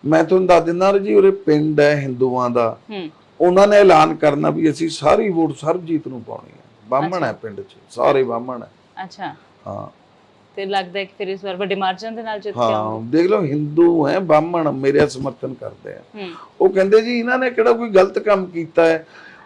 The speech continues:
Speaker 1: ਹੁਣ ਦੇਖੋ ਜੀ, ਜਿਹੜਾ ਅਕਾਲ ਤਖਤ ਸਾਹਿਬ ਹੈ ਨਾ,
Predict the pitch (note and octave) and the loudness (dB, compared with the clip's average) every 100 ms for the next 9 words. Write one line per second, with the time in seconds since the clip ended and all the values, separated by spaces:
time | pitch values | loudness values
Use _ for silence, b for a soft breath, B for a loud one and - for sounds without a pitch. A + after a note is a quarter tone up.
0 | - G#3 F#3+ G3 G#3+ G#3+ B3 F3+ F#3 A3+ | -4 2 6 6 4 0 0 2 4 4
1 | G3 E3+ D3 C#3+ - D#3+ - C3+ C#3 E3 | 4 2 4 2 0 -4 -4 -4 -2 0
2 | C3+ A#2+ D3+ A3 | 0 0 0 0